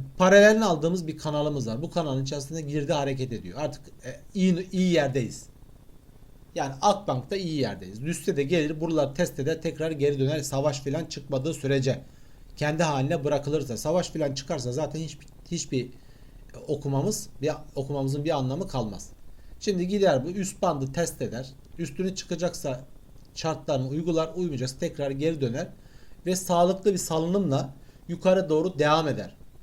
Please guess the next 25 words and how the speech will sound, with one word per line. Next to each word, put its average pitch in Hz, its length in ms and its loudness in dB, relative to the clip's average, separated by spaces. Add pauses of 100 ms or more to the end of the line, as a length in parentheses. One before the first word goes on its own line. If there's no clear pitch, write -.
(320)
Yani 185 280 2
şu, - 160 -10 (600)
bizim 180 240 -4
ilk 226 300 -2
direnç 185 320 0
noktamızla 175 600 0
kanalımızın 175 480 -2
üst - 280 -6
bandı 147 220 -2
üç 185 180 -8
aşağı 151 280 -4
beş 170 200 -6
yukarı 147 240 -4
aynı 151 280 -4
noktada. 101 360 -10 (1700)
Ama 202 400 4 (460)
asıl 180 300 2
bizim 156 240 -2
direnç 165 300 0
noktamız 131 500 -4
Akbank'ta 143 600 -6
şunun 160 260 -6
üzerine 131 300 -2
atacak 127 360 -6
arkadaşlar. - 640 -16